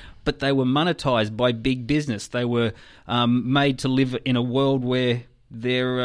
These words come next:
uh, morality, um, and their image and everything about them was controlled by big, big, big business interests. Um,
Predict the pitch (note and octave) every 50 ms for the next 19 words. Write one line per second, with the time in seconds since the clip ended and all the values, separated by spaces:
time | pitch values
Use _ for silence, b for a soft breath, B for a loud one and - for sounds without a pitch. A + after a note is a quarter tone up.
0 | A#2+ A#2+ A#2 A2+ A#2+ B2 B2 B2 B2+ C3 C#3 C#3+ C#3 C3+ - - C#3+ C#3 C3+ C3+
1 | C#3 C3+ B B B B B B - G#2+ A2+ A2+ A2+ A2 A2 A2+ A2+ A2 G#2 -
2 | A#2 A#2+ A#2+ A#2 A#2 A#2 A#2 A2+ A2+ B2+ D3 D3+ D#3 D#3 D3+ D3 C3 - - -
3 | - - - A2+ A#2+ A#2+ A#2+ A#2+ - - D3 D#3+ D#3+ - - C3 B2 A#2 G#2+ D3
4 | D#3 F3 - - B2+ A#2+ A#2 A#2 - - - C3 A#2+ - - C3+ A#2+ B2 A#2+ A2+
5 | G#2+ A2 A#2+ A2+ A2+ A#2 A2+ G#2+ G#2 B2+ B2 A#2 A2 G#2 B2 C3 C3 A#2+ B2+ -
6 | A#2 - C3+ B2+ A#2+ A2 G2+ A#2+ A#2+ A#2+ B2+ A#2 - - - A#2+ C3 C3 - -
7 | G2 F#2+ - - - B B B B B B A2+ A#2+ A#2+ A#2+ A#2+ A#2+